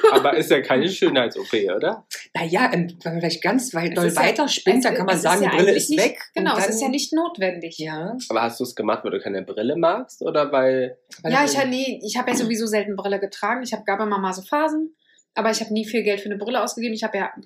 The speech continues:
Speaker 3: fast ausschließlich Kontaktlinsen getragen. Und dann hieß es immer, „Mensch,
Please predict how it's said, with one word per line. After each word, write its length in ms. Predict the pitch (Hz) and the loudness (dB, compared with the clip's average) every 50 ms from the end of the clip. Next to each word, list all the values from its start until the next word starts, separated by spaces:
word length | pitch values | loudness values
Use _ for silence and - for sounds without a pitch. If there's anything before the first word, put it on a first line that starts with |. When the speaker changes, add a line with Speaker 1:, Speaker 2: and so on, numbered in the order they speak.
| _ _ - | _ _ -12
Speaker 3:
fast 260 | - 226 214 - - | -10 -8 -8 -6 -4
ausschließlich 640 | - 196 196 - - 196 202 196 - 190 185 185 - | -2 -4 -4 -4 -6 -6 -6 -4 -4 -4 -6 -4 -6
Kontaktlinsen 600 | 208 190 - 208 196 - 196 180 175 175 175 175 | -10 -8 -6 -8 -6 -2 -2 -2 -2 -4 -4 -4
getragen. 580 | 180 175 - - 175 175 185 220 262 277 - _ _ _ _ _ _ _ _ _ _ _ - | -4 -6 -4 -2 -2 -2 0 -2 -6 -6 -10 _ _ _ _ _ _ _ _ _ _ _ -6
Und 80 | - 214 | -2 0
dann 100 | 208 214 | 0 0
hieß 200 | 202 226 220 - | 0 0 -2 -2
es 120 | 226 - | -4 -4
immer, 180 | - 220 220 214 | -2 -2 -2 0
„Mensch, 440 | 214 226 233 240 240 240 226 - | 0 0 0 0 -2 -2 -4 -6